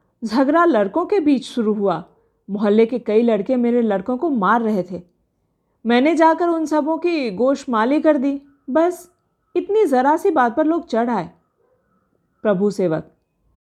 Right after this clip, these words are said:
धन्य है, आपके साथ भगवान ने उतना अन्याय नहीं किया है जितना मैं समझता हूँ। आपके लड़कों में और मोहल्ले के लड़कों में मारपीट हो रही थी।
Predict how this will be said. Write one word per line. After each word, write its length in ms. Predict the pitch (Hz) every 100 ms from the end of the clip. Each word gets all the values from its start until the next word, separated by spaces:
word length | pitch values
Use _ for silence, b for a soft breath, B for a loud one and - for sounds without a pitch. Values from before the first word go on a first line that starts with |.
| _ _ _ _ _ 220
धन्य 380 | 226 285 359
है, 500 | 262 208 277 220 185 _ -
आपके 560 | 226 262 277 - 359 359
साथ 340 | 302 196 233
भगवान 540 | 254 285 240 233 285 339
ने 80 |
उतना 380 | 311 220 226 320
अन्याय 400 | 349 302 320 330
नहीं 240 | 339 320 403
किया 200 | 415 349
है 160 | 285
जितना 320 | 220 220 240 233
मैं 120 | 226
समझता 400 | 226 202 185 185
हूँ। 240 | 190 175 - _ _ _ _ _ _ _ -
आपके 400 | 196 208 214 247
लड़कों 460 | 226 208 202 196 247
में 200 | 226 220
और 140 | 240
मोहल्ले 420 | 220 196 202 226 294
के 100 | 294
लड़कों 300 | 226 202 277
में 140 | 277
मारपीट 520 | 220 202 190 339 269
हो 80 | 269
रही 200 | 208 175
थी। 380 | 160 220 311